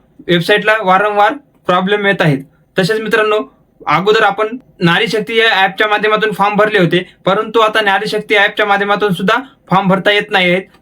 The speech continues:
त्यासाठी शासनाच्या माध्यमातून नारी शक्ती ॲपमधून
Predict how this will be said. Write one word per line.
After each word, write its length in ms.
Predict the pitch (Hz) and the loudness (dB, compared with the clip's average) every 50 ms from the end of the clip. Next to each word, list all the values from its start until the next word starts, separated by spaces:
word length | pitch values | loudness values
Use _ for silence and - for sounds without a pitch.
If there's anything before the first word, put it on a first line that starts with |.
| _ - | _ -2
त्यासाठी 360 | 190 190 175 202 196 196 214 | 0 0 0 0 -2 -2 -2
शासनाच्या 380 | - 196 190 175 196 190 202 | 0 0 0 0 0 -2 0
माध्यमातून 380 | 196 196 196 202 196 185 190 202 | 0 2 2 2 2 0 0 0
नारी 180 | 196 185 190 190 | 0 0 0 0
शक्ती 260 | 170 196 180 - 202 | -4 -4 -2 0 0
ॲपमधून 540 | 190 196 196 - 190 196 190 185 208 214 | 2 0 0 -2 -2 0 2 2 2 0